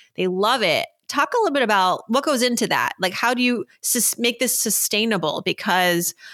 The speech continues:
ultimately, um, you s-, you gotta save and you gotta invest. Like, you can't just rely on the wages to support you. You have to do something with that money, I would think, to be able to continue this as, like, a full-time career.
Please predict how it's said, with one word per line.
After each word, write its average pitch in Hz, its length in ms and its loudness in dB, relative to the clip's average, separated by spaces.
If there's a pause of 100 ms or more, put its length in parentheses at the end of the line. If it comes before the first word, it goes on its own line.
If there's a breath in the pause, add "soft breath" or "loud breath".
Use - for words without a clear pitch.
(160 loud breath)
ultimately, 180 880 0
um, 170 420 0
you 185 140 -2
s-, - 180 0
you 202 240 0
gotta 277 260 2
save 302 480 0
and 180 140 -2
you 185 80 0
gotta 240 260 0
invest. 247 400 0
Like, 190 140 -4
you 202 80 -2
can't 208 260 -2
just 196 200 -2
rely 185 360 2
on 180 180 0
the 170 80 2
wages 165 680 0
to 175 160 -2
support 196 500 -2
you. 170 120 0
You 165 120 0
have 175 280 -2
to 175 100 -4
do 190 240 0
something 170 400 -4
with 160 160 -4
that 151 200 0
money, 180 320 0
I 160 100 2
would 165 180 -4
think, 226 400 -2
to 208 100 -2
be 180 240 -2
able 190 300 0
to 175 420 -2
continue 196 640 -2
this 170 340 0
as, 180 220 -2
like, 170 180 0
a 170 80 -2
full-time 165 640 -4
career. 165 520 -2